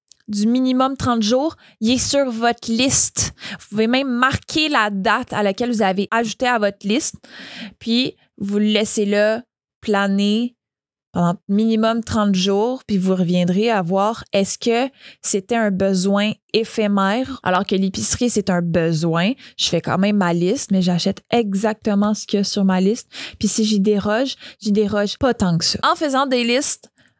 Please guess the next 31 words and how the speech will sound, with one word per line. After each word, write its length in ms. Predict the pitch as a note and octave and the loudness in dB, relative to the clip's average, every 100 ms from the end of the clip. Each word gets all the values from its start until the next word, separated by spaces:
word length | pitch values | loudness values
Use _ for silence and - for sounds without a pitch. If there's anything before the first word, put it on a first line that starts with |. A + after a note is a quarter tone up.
| _ B3+ | _ -2
aussi, 420 | A#3+ - C4 C4 | 2 2 2 2
il 60 | |
y 40 | C4 | 2
a 60 | |
un 100 | A#3 | 0
truc 340 | A#3 - C4+ - | 0 -2 -2 -2
qui 220 | - A#3+ | -2 0
est 80 | A#3 | 0
de 300 | G#3 G#3 G#3+ | 0 0 0
oublier, 460 | C4+ C4 B3 A#3 A#3 | -2 0 0 0 0
arrêter 460 | A3+ A#3 A#3+ A#3+ C#4+ | -2 0 -2 0 0
de 140 | A#3+ | 0
surfer 560 | G#3 - A#3 A3 - A#3 | 0 0 2 0 0 0
sur 240 | A3+ A#3 | 2 2
le 160 | G#3 G3 | 2 2
net, 640 | G3 G3+ G#3 G#3+ - - - | 2 2 0 -2 -6 -8 -6
sur 280 | - A3 G3 | -4 0 0
vos 220 | F#3 F#3+ | 0 0
sites 320 | - - A#3 | 0 0 0
préférés, 800 | - G3+ - F#3+ F#3 F#3+ G#3 A3 - - - | -2 -2 -2 -2 0 2 2 0 -6 -18 -8
d'aller 460 | G3+ F3+ F#3 G3+ G#3 | -2 0 0 0 2
dans 180 | F#3+ F3+ | 0 0
les 100 | F#3 | 2
centres 240 | - B3 | 2 2
d'achat. 480 | A3+ G3+ - A#3 A#3 - - - A3 | 0 -2 -2 -2 -2 -4 -16 -10 -6
Moi, 320 | A#3 C4 C4+ | 0 0 0
ça 240 | - A3 | -2 0
me 220 | G3+ F#3+ | 0 0
crée 540 | G3 - - A#3+ A#3 G#3+ | -2 -4 -2 2 2 2
un 160 | A3 A3 | 2 2
stress 580 | - - F3 G#3+ - | 0 0 2 4 2